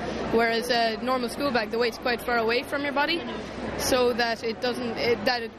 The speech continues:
puts a lot of strain on your back muscles. Um, with the Ergo Bag, um, I tested, I tested, um, using an electromyogram and photographs. And with the photographs, I found that you can carry twelve kilograms in the Ergo Bag.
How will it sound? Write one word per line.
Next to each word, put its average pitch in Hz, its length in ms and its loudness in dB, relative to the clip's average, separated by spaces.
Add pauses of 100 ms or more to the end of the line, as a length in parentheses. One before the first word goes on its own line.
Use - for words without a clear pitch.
(160)
puts - 200 0
a 254 80 0
lot 247 260 2
of 226 80 -12
strain 247 220 -2
on 233 100 -4
your 220 120 -2
back 240 300 -2
muscles. 320 400 -2 (720)
Um, 277 280 0
with 330 160 0
the 330 120 0
Ergo 294 180 -2
Bag, 233 320 0
um, 240 280 -2 (120)
I 254 140 0
tested, 311 500 -4 (180)
I 247 560 -2
tested, 277 440 -2
um, 240 280 -2 (160)
using 262 300 2
an 247 80 2
electromyogram 254 840 0
and 226 280 -2
photographs. 294 600 -2 (500)
And 262 80 2
with 302 100 2
the 311 80 -4
photographs, 294 480 0
I 269 80 -2
found 262 380 0
that 247 240 0
you 254 80 -10
can 277 160 -8
carry 277 220 2
twelve 349 420 0
kilograms 254 480 0
in 247 80 -6
the 254 100 2
Ergo 254 180 2
Bag. 220 200 -4